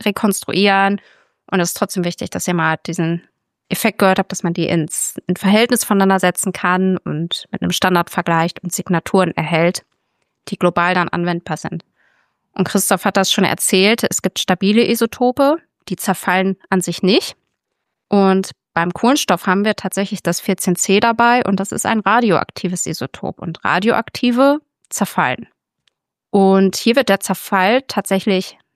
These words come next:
nach, äh, zeitlich gesteuert und kann dann auch nach, nachvollziehbar ermittelt werden. Mm, und deshalb kann man zur Bestimmung, wie alt Partikel sind,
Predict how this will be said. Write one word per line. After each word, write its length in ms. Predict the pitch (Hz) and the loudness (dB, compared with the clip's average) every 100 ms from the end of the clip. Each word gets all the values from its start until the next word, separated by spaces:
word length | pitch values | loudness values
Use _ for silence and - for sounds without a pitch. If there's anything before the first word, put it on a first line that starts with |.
| - | -4
nach, 380 | 190 185 240 - _ _ - | 0 0 0 -8 _ _ -4
äh, 120 | - - | -4 -4
zeitlich 400 | - 214 202 - | -4 -2 -4 -6
gesteuert 760 | 170 - 254 165 254 - - _ _ _ _ _ | -4 0 0 2 0 -4 -16 _ _ _ _ _
und 140 | 196 190 | -4 -2
kann 120 | 214 | 0
dann 120 | 202 | 0
auch 160 | - - | 0 0
nach, 380 | 185 185 254 - _ _ _ _ _ _ - | 0 2 0 -8 _ _ _ _ _ _ -2
nachvollziehbar 580 | 175 - 208 - 233 | -2 -2 -4 0 2
ermittelt 380 | - 285 233 - | 2 0 -2 -4
werden. 340 | - - - - _ _ _ _ _ _ _ - | -4 -4 -6 -16 _ _ _ _ _ _ _ 0
Mm, 240 | 226 226 220 _ - | 4 4 2 _ 2
und 100 | 196 | 2
deshalb 320 | - 302 302 _ _ _ _ _ _ _ - | 4 2 0 _ _ _ _ _ _ _ -4
kann 160 | 220 | 0
man 100 | 226 | 2
zur 140 | 202 - | 0 -2
Bestimmung, 480 | 160 - 330 254 180 | -4 2 2 2 2
wie 100 | - | 0
alt 220 | 269 - | 0 0
Partikel 420 | 202 - 196 175 | -4 -2 -2 -2
sind, 320 | 170 175 - | -4 -10 -12